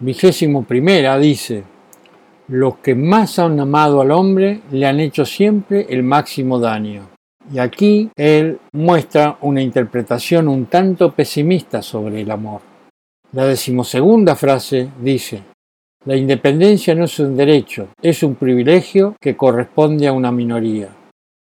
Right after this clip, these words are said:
El pensamiento de Nietzsche con esta frase sugiere que siempre nos encontramos subyugados a los valores y tendencias de la sociedad en la que vivimos.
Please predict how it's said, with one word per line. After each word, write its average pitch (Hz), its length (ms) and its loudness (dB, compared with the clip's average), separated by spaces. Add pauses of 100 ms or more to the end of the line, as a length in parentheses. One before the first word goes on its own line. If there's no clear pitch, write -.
El 135 160 -4
pensamiento 143 720 0
de 156 120 6
Nietzsche 143 600 -2 (160)
con 127 160 -6
esta 139 220 -2
frase 151 600 0 (120)
sugiere 160 440 2
que 135 100 0
siempre 196 420 4
nos 156 200 -4
encontramos 143 580 -2
subyugados 139 720 2
a 135 80 0
los 135 160 -2
valores 160 480 2
y 147 140 0
tendencias 170 680 4
de 165 60 4
la 160 100 2
sociedad 156 480 0
en 147 100 2
la 139 140 -2
que 131 140 0
vivimos. 110 760 -6